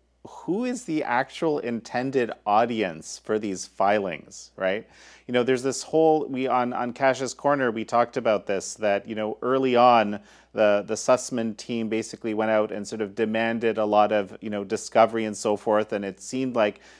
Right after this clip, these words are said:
Cash was arguing that this was a kind of a mistake because Dur-, and Durham responded by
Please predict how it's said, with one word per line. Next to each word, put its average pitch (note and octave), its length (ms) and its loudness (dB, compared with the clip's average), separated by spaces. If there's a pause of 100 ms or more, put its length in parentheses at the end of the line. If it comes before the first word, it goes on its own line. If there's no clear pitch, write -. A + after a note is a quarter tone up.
(120)
Cash B2 320 6
was A#2+ 160 -2
arguing A2+ 480 2
that G#2+ 140 0
this A#2 200 -4
was A2+ 200 -2
a G#2+ 180 -2
kind A#2+ 200 -6
of A2 80 -8
a A2 60 -2
mistake B2+ 680 -2
because G#2+ 420 -4 (380)
Dur-, B2 180 -2
and A#2 220 -2
Durham C3 260 0
responded C3 560 0
by G#2+ 320 4